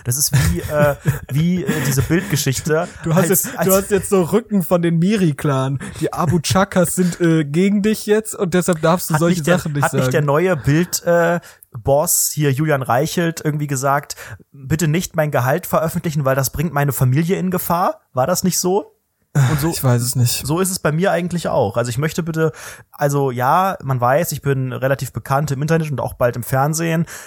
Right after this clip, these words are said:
Speaker 1: Äh, ich wohne in der Stadt Köln und, äh, bin ein sehr attraktiver Boy, aber alle weiteren Details bitte nicht. Und ich bin relativ jung und dynamisch und kotze halt vielleicht im
Speaker 2: Dynamisch.
Speaker 1: Car to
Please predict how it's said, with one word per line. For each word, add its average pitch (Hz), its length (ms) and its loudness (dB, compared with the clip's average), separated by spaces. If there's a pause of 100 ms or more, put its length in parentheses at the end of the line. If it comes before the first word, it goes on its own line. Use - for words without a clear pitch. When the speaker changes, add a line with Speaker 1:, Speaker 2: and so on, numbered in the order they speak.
(120)
Speaker 1:
Äh, 131 260 2
ich 120 120 -4
wohne 143 220 0
in 131 60 -2
der 127 100 2
Stadt - 560 -4
Köln 170 500 0 (300)
und, 131 340 0
äh, 135 180 -2
bin 131 260 0
ein 123 120 -4
sehr 127 220 2
attraktiver 131 840 0
Boy, 127 540 2
aber 127 640 2
alle 147 240 0
weiteren 139 320 0
Details 127 300 -2
bitte 120 140 2
nicht. 170 140 2
Und 180 80 0
ich - 80 -2
bin - 120 -4
relativ 151 300 -2
jung 151 280 0
und 147 100 -6
dynamisch 147 600 0
und 143 200 -8
kotze - 380 -2
halt 127 240 2
vielleicht 123 360 2
im 131 140 4 (160)
Speaker 2:
Dynamisch. 147 40 2
Speaker 1:
Car 156 140 4
to 156 100 4